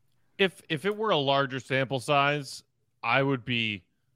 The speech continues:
significantly bummed, more so about Patrick's defense than his offense this year, because I think it's a-, attached to my expectations for Pat when the Bulls drafted him fourth overall, which was, all right, this is definitely, uh, you know, more so of a project, young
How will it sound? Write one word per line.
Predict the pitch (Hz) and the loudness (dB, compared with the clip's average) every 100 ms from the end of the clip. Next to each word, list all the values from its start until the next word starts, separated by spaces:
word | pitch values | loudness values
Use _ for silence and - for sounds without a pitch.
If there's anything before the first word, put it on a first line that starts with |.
| _ | _
significantly | - 143 123 131 139 143 143 143 127 | -12 -8 -2 -2 -2 -2 -6 -6 -4
bummed, | 110 127 135 147 131 | 0 2 0 -4 -10
more | 104 117 143 143 | -8 -2 0 2
so | 151 139 | 2 4
about | 131 120 | 6 4
Patrick's | - 123 120 117 | 4 2 2 -4
defense | - 117 101 110 92 | -6 -6 -2 -2 -2
than | 117 104 | -4 -4
his | 98 | 0
offense | 98 90 90 82 | 0 -2 -8 -12
this | 87 - 95 | -16 -12 -10
year, | 78 | -10
because | 98 - 113 101 90 - _ _ _ _ - | -12 -2 0 0 -4 -14 _ _ _ _ -4
I | 135 | -2
think | 180 | 0
it's | 156 135 | -2 -4
a-, | - - | -12 -12
attached | 156 147 147 - 135 | -2 4 4 2 -4
to | |
my | 131 117 113 | 0 2 2
expectations | - 113 - 190 185 147 - | 0 -8 -2 -2 -2 -6 -6
for | 110 | -4
Pat | 117 107 113 | 0 0 0
when | |
the | 110 | -2
Bulls | 104 98 | -4 -2
drafted | 131 117 107 98 | 2 2 0 -6
him | |
fourth | 107 117 113 | -2 -2 -2
overall, | 110 113 175 170 131 | -4 2 4 6 4
which | 120 - | 0 -2
was, | 120 107 - _ _ _ - | 0 0 -2 _ _ _ -2
all | 139 | -2
right, | |
this | 127 131 | 0 0
is | |
definitely, | 147 156 185 185 180 - | 2 4 2 -2 -4 -6
uh, | 170 | -8
you | 151 135 | -6 -4
know, | 143 156 - | -4 -6 -8
more | 120 135 | -4 -2
so | 160 143 | 0 0
of | 135 | -2
a | |
project, | - 143 135 110 107 101 - | 0 4 6 6 4 2 -2
young | 107 101 127 147 151 | -8 4 6 6 2